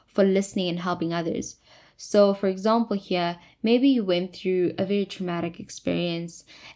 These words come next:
and your friend wants to help you through it and support you, so they ask you about it. If you're not comfortable talking to them about it,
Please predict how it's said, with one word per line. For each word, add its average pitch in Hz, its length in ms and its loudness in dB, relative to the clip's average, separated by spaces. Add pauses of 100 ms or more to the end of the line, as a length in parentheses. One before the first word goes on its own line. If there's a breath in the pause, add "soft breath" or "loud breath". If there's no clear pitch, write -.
and 175 300 0
your 175 140 2
friend 180 440 -2
wants 165 280 -4
to - 120 -8
help 196 320 -4
you 190 60 -12
through 170 240 -2
it 170 160 -6
and 175 100 -6
support - 540 -4
you, 175 160 0
so 190 200 -2
they 185 240 -2
ask - 380 -2
you 175 100 2
about - 300 -6
it. - 260 -10 (560 soft breath)
If 285 280 6
you're 285 160 4
not 262 260 2
comfortable 196 640 -2
talking 202 460 -4
to - 120 -12
them 185 240 0
about 170 340 -2
it, - 240 -8